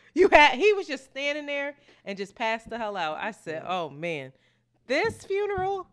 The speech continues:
Speaker 1: if y'all cut up like this when I go, I'm be irritated." Okay. Moving right along. The Little Mermaid trailer is out, and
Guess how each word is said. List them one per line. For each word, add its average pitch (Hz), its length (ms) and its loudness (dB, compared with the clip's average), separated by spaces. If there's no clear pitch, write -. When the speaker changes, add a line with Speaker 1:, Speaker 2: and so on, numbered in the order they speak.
Speaker 1:
if 202 180 -4
y'all 277 200 0
cut 339 240 -2
up 311 120 -4
like 294 220 -6
this 285 160 -10
when 247 160 -10
I 247 100 -2
go, 254 260 -4
I'm 240 180 -6
be 196 160 -8
irritated." 151 500 -10
Okay. 302 340 -6
Moving 302 220 -10
right 214 160 -4
along. 139 400 -12
The 175 100 -14
Little 196 220 -6
Mermaid 214 420 -8
trailer 135 420 -12
is 135 160 -18
out, 123 460 -16
and 180 1120 -6